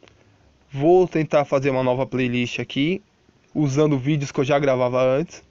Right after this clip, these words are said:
que seria respondendo bolsominions ou respondendo, sei lá, idiotas da direita. Alguma coisa assim. Eu vou definir o nome do, da playlist ainda, não sei o nome da playlist, eu vou tentar ver aí o que a gente vai fazer.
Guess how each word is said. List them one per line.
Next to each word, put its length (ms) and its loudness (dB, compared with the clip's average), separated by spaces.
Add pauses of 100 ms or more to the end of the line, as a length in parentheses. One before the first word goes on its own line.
(1160)
que 280 0
seria 580 2
respondendo 720 0
bolsominions 880 -2
ou 120 0
respondendo, 840 -2
sei 160 -4
lá, 220 0 (340)
idiotas 600 -2
da 120 -2
direita. 600 -4 (1040)
Alguma 360 2
coisa 240 0
assim. 220 -8 (180)
Eu 180 0
vou 200 0
definir 340 0
o 40 0
nome 220 -2
do, 480 -2
da 180 -2
playlist 440 -2
ainda, 300 0
não 120 -2
sei 180 -2
o 40 0
nome 140 0
da 80 -2
playlist, 520 0
eu 60 0
vou 120 -2
tentar 280 -4
ver 140 -2
aí 100 -4
o 120 -20
que 100 -10
a 60 -6
gente 160 -10
vai 100 -6
fazer. 360 -10